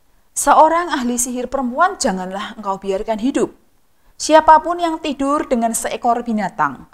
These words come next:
pastilah ia dihukum mati. Siapa yang mempersembahkan korban kepada Allah kecuali kepada Tuhan sendiri,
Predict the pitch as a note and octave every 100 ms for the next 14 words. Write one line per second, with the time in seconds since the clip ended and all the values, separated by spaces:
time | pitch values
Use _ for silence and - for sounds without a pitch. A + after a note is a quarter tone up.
0 | _ _ - F#3 G3+ F#3 - F#3+ E3 E3
1 | D#3+ G#3+ G3 G3+ E3+ C3+ - _ _ _
2 | _ _ - - G3+ F3 F3+ F3+ A3+ A3+
3 | G#3+ G#3 A3+ G#3 G#3+ A3+ A3+ A3 - F#3+
4 | A3+ B3+ B3 A#3 A#3+ A#3 B3+ C4+ C4+ C#4
5 | C4 C#4 C#4 C4+ C4 C4+ C4 C#4+ D4 C4
6 | C#4 F4+